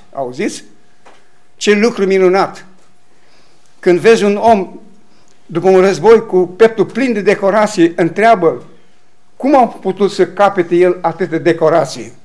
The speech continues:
Și îți va povesti lucruri care te va îngrozi. Cum în tranșee, ger, frig, ploaie, în ploaie de gloanțe, acolo a stat și a, și-a făcut datoria față de patrie. Și pieptul i s-a umplut de decorație.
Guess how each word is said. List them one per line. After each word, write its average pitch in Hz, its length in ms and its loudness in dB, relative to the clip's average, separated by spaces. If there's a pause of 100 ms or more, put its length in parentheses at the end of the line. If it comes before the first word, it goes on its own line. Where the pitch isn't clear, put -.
(600)
Și - 100 -6
îți 160 120 0
va 170 140 2
povesti 185 500 2
lucruri 208 300 -2
care 196 180 2
te 196 120 0
va 208 140 2
îngrozi. 202 640 4 (1080)
Cum 180 180 2
în 170 140 6
tranșee, 180 640 4 (180)
ger, 202 360 6
frig, - 380 -4 (140)
ploaie, 202 460 4 (360)
în 165 140 -2
ploaie 214 300 4
de 233 100 2
gloanțe, 214 480 2
acolo 220 380 4
a 202 40 2
stat 190 260 -4
și - 120 -10
a, - 120 -10 (300)
și-a 165 160 -4
făcut 160 300 -2
datoria 185 380 -2
față 180 260 -8
de 160 100 -4
patrie. 160 600 -4 (840)
Și - 200 -14
pieptul 185 340 -6
i 170 40 -8
s-a 175 100 -8
umplut 165 360 -6
de 165 180 -4 (140)
decorație. 151 880 -6